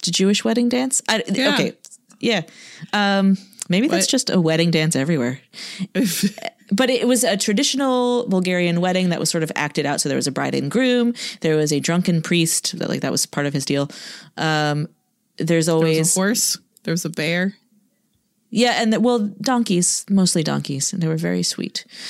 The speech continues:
Speaker 1: And there were people dressed as bears, yes, not real bears. Uh, and what else was there? There was, uh, there's a lot of,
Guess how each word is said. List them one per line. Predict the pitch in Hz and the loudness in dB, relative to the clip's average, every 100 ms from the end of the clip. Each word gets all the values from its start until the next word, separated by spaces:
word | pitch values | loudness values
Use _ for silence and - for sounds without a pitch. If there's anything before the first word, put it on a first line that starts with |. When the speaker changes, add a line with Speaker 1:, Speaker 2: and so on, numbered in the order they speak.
| - - - | -14 -10 -2
Speaker 1:
And | 180 165 160 160 | 0 2 2 0
there | 180 170 | 2 2
were | 160 | 2
people | 170 180 | 2 0
dressed | 180 165 | 0 2
as | 214 | 0
bears, | 202 147 156 | 0 0 0
yes, | 151 147 - | 0 -2 0
not | 156 156 | -2 0
real | 160 | 0
bears. | 151 143 143 - - - - - - - | 0 -2 -2 -6 -10 -20 -20 -20 -12 -2
Uh, | 175 170 165 165 165 - | 0 2 2 2 0 0
and | 208 208 208 208 208 208 208 196 | 2 4 4 2 2 4 2 2
what | 165 | 0
else | 135 - | -2 -2
was | - | -4
there? | - - - - - | -4 -6 -8 -14 -8
There | - 185 180 | 0 2 2
was, | 175 180 175 175 175 175 175 170 - - | 2 2 2 2 2 2 2 0 -2 -2
uh, | 180 160 | -2 0
there's | 196 185 | 0 2
a | 180 | 0
lot | 170 175 | 0 2
of, | 190 175 | 0 -2